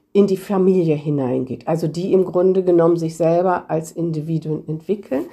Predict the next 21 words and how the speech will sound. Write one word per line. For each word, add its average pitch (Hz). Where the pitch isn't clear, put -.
Und 269
es 262
sind 285
spezifische 254
Berufsgruppen, 214
die 139
wir 135
dort 131
finden. 147
Es 208
sind 220
jene 254
Berufsgruppen, 277
die 240
entstanden 240
sind 240
mit 262
dem 262
Prozess 226
der 208
Industrialisierung. 208